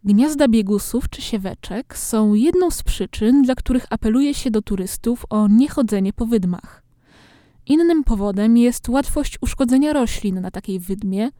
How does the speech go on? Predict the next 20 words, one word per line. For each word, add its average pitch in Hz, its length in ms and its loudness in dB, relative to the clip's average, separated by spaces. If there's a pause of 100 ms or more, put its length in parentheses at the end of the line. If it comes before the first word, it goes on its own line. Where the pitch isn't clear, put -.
bo 285 360 2
one 285 260 2
starają 269 460 2
się - 180 -4
jak 269 160 -4
mogą, 196 440 0
żeby 196 220 -4
utrzymać 208 400 -4
się - 160 -10
korzeniami 196 440 -2
w - 80 -12
piasku 214 680 -4 (100)
i 226 220 4
naprawdę 240 480 2
nie 226 120 6
ma 208 80 0
potrzeby 185 520 -10
im 247 180 -2
tego 185 240 -10
utrudniać. - 720 -6